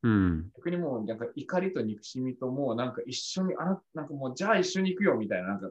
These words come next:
Speaker 2: のってもうなんか逆にくっつきすぎちゃってる状態だったりするわけじゃないですか。
Speaker 1: うん、うん、うん。
Speaker 2: それこそ中道っていう状態って、なんだろう。あの、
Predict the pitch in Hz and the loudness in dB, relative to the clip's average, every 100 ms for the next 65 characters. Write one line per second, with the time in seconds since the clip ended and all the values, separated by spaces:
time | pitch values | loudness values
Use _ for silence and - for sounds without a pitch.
0 | 120 104 - 107 95 98 82 - - 123 | -6 -8 -6 -6 -4 -6 -8 -12 -8 -6
1 | 143 - - - 190 170 170 - 95 95 | -6 -6 -14 -8 -8 -4 -4 -4 -6 -6
2 | 92 95 92 92 85 - 95 - 98 101 | -8 -4 -4 -4 -12 -10 -12 -10 -12 -10
3 | 92 90 110 104 92 90 85 82 82 80 | -10 -2 2 4 4 4 0 0 -4 -6
4 | - _ _ _ _ _ _ 151 190 185 | -10 _ _ _ _ _ _ -8 -6 -6
5 | - 214 170 - 190 185 185 180 180 - | -8 -6 -6 -6 0 0 4 2 2 -4
6 | 175 170 165 165 160 147 139 135 131 - | -2 2 2 0 -2 -2 0 2 0 -2
7 | - 95 - - _ _ 101 95 85 _ | -6 -6 -6 -12 _ _ -10 -10 -14 _
8 | _ _ _ _ _ _ _ _ _ _ | _ _ _ _ _ _ _ _ _ _
9 | _ _ _ _ 113 101 | _ _ _ _ -10 -10